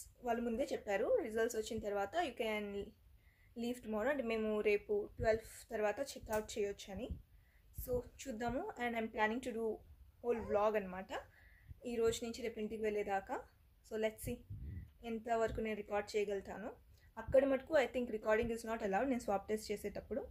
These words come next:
So, will not record that. And మనకి already వాళ్ళు message చేసి ఉంటారు Appointment details గురించి, వెన్యూ, టైమ్ అంతా, డేట్ అంతా మనకి డీటెయిల్స్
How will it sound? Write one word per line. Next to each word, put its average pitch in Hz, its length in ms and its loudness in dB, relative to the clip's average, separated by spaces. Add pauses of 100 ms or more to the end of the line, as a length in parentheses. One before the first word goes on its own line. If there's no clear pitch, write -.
(460)
So, 220 60 0 (300)
will 214 180 8
not 220 180 0
record 190 340 2
that. 208 180 -10 (1200)
And 262 100 4 (100)
మనకి 247 340 4 (220)
already 254 360 8 (220)
వాళ్ళు 254 160 4 (140)
message 262 280 6 (120)
చేసి 220 240 4
ఉంటారు 196 280 4 (120)
Appointment 226 520 4
details 214 460 6
గురించి, 190 440 -2 (560)
వెన్యూ, 233 380 8 (640)
టైమ్ 226 320 6 (300)
అంతా, 220 220 4 (280)
డేట్ 226 340 6
అంతా 220 240 2
మనకి 220 260 2
డీటెయిల్స్ 202 320 2